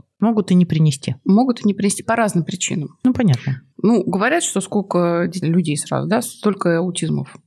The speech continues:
Speaker 2: потому что это спектр, он очень широкий.
Speaker 1: А что
Speaker 2: Да.
Speaker 1: же вы в итоге с этим делаете? Ну, сложность, я, наверное, поняла сейчас, как, как она выглядит для продвижения. Как вы решаете это? Ну,
Speaker 2: Честно,
Speaker 1: да.
Speaker 2: никак. Никак не решаем.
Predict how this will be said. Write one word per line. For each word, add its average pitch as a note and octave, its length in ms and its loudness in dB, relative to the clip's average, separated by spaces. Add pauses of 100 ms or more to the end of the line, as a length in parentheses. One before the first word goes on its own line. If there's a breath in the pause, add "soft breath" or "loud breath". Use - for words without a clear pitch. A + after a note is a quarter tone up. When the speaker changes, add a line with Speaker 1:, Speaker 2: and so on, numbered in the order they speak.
(240)
Speaker 2:
потому E3 240 -2
что - 160 -6
это - 120 -12
спектр, - 640 -4 (520)
он F#3+ 120 4
очень F#3+ 200 0
широкий. F3 680 -4 (100)
Speaker 1:
А D3 60 2
что G3 120 0
Speaker 2:
Да. A#3 60 2
Speaker 1:
же A3 100 -2
вы G#3+ 160 4
в E3+ 120 2
итоге F#3+ 260 0
с - 80 -2
этим F#3 220 0
делаете? D3 400 0
Ну, D#3+ 160 4
сложность, A3 500 0
я, D#3+ 300 2
наверное, D#3+ 420 2
поняла D#3 480 2
сейчас, - 360 -6
как, - 180 -10
как C3 200 -4
она C#3 220 0
выглядит C3 480 -4
для C#3 160 -2 (160)
продвижения. C#3 720 0 (180 loud breath)
Как E3 200 -4
вы D#3 80 0
решаете C#3 480 -4
это? - 320 -6
Ну, D3 140 2 (220)
Speaker 2:
Честно, C#4+ 360 0
Speaker 1:
да. - 0 -
Speaker 2:
никак. F3 380 2 (520)
Никак A3+ 400 2
не G3 140 0
решаем. F#3+ 500 -6